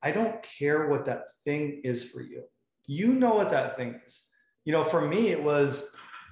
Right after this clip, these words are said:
um, going to the dentist. I had chewed and, and drank in, in college,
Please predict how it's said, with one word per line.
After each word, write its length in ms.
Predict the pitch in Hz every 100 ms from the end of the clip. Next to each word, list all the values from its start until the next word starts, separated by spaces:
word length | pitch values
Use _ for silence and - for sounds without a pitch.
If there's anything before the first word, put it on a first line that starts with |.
| -
um, 300 | 143 139 127
going 220 | 143 156
to 60 | 147
the 120 | 135
dentist. 520 | 120 135 - 135 117 -
I 100 | 151
had 260 | 208 156 123
chewed 360 | - 170 170
and, 300 | 156 127 123 127
and 140 | 120
drank 360 | 117 127 135 135
in, 260 | 127 120 127
in 140 | 123
college, 500 | - 123 127 123 -